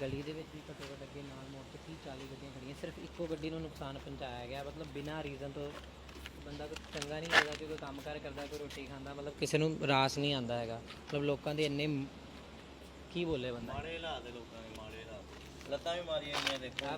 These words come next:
Speaker 1: ਪੈਰ ਮਾਰੇ ਹੋਏ ਪੂਰੇ ਇੱਥੇ।
Speaker 2: ਥੋੜ੍ਹੇ ਦਿਨ ਪਹਿਲਾਂ ਹੀ ਗੱਡੀ ਠੀਕ ਕਰਾਈ ਸੀ ਇਹਨਾਂ ਨੇ।
Speaker 1: ਅਜੇ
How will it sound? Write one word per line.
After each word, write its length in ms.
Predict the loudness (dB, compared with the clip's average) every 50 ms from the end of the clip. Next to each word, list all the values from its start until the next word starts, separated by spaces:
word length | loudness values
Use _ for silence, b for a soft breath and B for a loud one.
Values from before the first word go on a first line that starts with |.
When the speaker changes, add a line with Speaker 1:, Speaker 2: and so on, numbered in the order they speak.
| 0
Speaker 1:
ਪੈਰ 240 | 0 2 2 2 2 2
ਮਾਰੇ 200 | 2 2 2 2
ਹੋਏ 80 | 2 0
ਪੂਰੇ 260 | -2 -2 -2 -2 -2
ਇੱਥੇ। 240 | -2 0 -2 -2 -2 -4 -4 0 2
Speaker 2:
ਥੋੜ੍ਹੇ 280 | 4 4 4 4 4
ਦਿਨ 180 | 4 2 2 2
ਪਹਿਲਾਂ 220 | 2 2 2 2 2
ਹੀ 60 | 2
ਗੱਡੀ 180 | 2 0 0 0
ਠੀਕ 220 | -2 -2 -2 0 2
ਕਰਾਈ 260 | 4 4 4 4 2
ਸੀ 220 | 0 -2 -2 -2
ਇਹਨਾਂ 180 | -2 -2 -2 -2
ਨੇ। 40 | 0
Speaker 1:
ਅਜੇ 160 | 0 -2 0